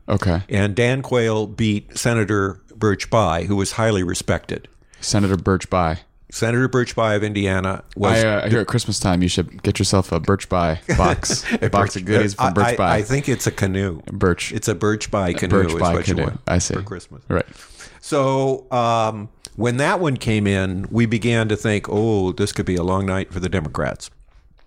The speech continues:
Speaker 2: And it was. So Reagan was ushered in, in control of the Senate. They'd eventually take control of the House also.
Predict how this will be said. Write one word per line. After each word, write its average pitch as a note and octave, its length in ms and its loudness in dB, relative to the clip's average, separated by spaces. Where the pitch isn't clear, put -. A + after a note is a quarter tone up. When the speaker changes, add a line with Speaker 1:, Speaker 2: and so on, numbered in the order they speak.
Speaker 2:
And A#2 160 2
it A2+ 100 0
was. E2 400 -2
So D3 500 0
Reagan E3+ 460 -2
was C#3 240 -2
ushered B2 520 0
in, G#2+ 360 2
in G#2 220 -2
control B2 840 -2
of G2 440 0
the F#2+ 120 -2
Senate. G2 500 0
They'd A2 160 2
eventually A#2+ 380 0
take G#2+ 220 0
control G2+ 340 0
of F2 60 0
the F#2+ 60 0
House F#2+ 280 0
also. A2+ 640 0